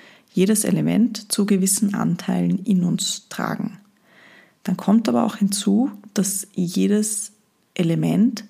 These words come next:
verstärkt auftritt in gewissen Lebenssituationen, aber auch in den tatsächlichen Wettersaisonen. Die Elemente sind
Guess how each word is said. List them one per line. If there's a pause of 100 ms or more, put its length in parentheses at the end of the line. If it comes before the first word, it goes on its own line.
(720)
verstärkt
auftritt
in
gewissen
Lebenssituationen, (560)
aber
auch
in
den
tatsächlichen (500)
Wettersaisonen. (1600)
Die
Elemente
sind